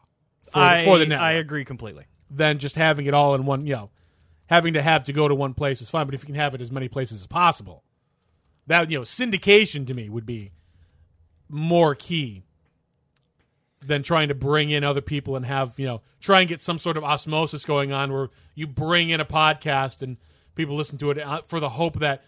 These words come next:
Speaker 1: well, if they listen to this podcast, maybe they'll listen to podcast Y and Z and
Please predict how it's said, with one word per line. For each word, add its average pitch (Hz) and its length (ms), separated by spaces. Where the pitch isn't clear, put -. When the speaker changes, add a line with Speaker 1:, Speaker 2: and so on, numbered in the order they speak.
Speaker 1:
well, 147 120
if 147 60
they 156 60
listen 170 300
to 165 60
this 180 160
podcast, 143 580
maybe 143 160
they'll 139 80
listen 143 260
to 135 120
podcast 139 600
Y 131 300
and 123 160
Z 123 260
and 107 160